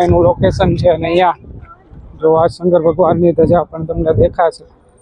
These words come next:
એ બાજુ આવતા રહેજો મિત્રો. અને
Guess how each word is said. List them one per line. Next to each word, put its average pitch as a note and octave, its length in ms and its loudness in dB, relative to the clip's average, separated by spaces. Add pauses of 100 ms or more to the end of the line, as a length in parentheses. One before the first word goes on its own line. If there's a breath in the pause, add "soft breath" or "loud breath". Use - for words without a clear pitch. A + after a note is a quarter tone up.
(220)
એ F3+ 40 2
બાજુ E3+ 280 2
આવતા F#3+ 300 0
રહેજો F3 220 2
મિત્રો. D#3+ 400 -2 (400)
અને E3+ 320 2